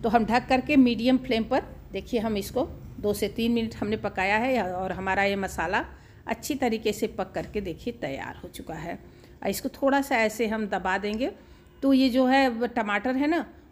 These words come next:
वो अच्छी तरीके से मिक्स हो जाएंगे, नहीं तो ऐसे खड़े खड़े दिखते हैं तो अच्छे नहीं लगते हैं। तो हमने इसको दबा करके इसे अच्छी तरीके से मिक्स कर दिया है। और देखिए जब हमारा ये अच्छी तरीके से हो चुका है तो अब इसमें हम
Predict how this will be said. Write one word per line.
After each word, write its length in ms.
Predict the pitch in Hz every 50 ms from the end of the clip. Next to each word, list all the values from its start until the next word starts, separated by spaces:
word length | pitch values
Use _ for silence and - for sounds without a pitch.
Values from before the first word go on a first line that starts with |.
| -
वो 100 | - 214
अच्छी 240 | 233 220 226 - 277
तरीके 360 | 254 240 214 202 202 - 240
से 140 | 233 233 302
मिक्स 460 | 277 247 208 196 196 196 - - - 208
हो 80 | 185 180
जाएंगे, 280 | 185 175 175 180 185
नहीं 140 | 196 233 247
तो 100 | 240 294 254
ऐसे 260 | 226 214 220 277 240
खड़े 240 | - - - 208 214
खड़े 300 | 214 - - 202 262 349 - - - _ - - - -
दिखते 320 | 180 185 185 - - 214
हैं 100 | 240 262
तो 100 | - 370
अच्छे 320 | - - - - - 262
नहीं 180 | 185 190 180 170
लगते 320 | 180 175 - - - 170
हैं। 140 | 165 160 151
तो 100 | - 185
हमने 440 | 175 190 208 220 220 214 208 202 - - - - - - - - 226
इसको 240 | 214 - - 226
दबा 260 | 208 196 175 170 175 185
करके 320 | - 196 190 - 262 226
इसे 180 | 208 214 - 208
अच्छी 240 | 156 - - -
तरीके 380 | - - 180 180 185 - 208 190
से 140 | - 196 170
मिक्स 400 | 156 156 165 208 220 - - -
कर 180 | - 233 214 196
दिया 280 | 185 196 175 165 160
है। 180 | 151 175 220 277 - - - - - - - - - -
और 120 | - 208 202
देखिए 300 | 208 240 240 240 285 247
जब 180 | 254 254 233 254
हमारा 360 | 240 202 220 214 208 214 220
ये 180 | 220 220 220 214
अच्छी 260 | 202 - - - -
तरीके 320 | - 208 202 208 - 226
से 140 | 214 - 202
हो 100 | 196 214
चुका 240 | 202 - - - 214
है 60 | 214
तो 100 | 220 240
अब 160 | 202 180 170
इसमें 280 | 175 165 - - 202 190
हम 220 | 185 190 208 262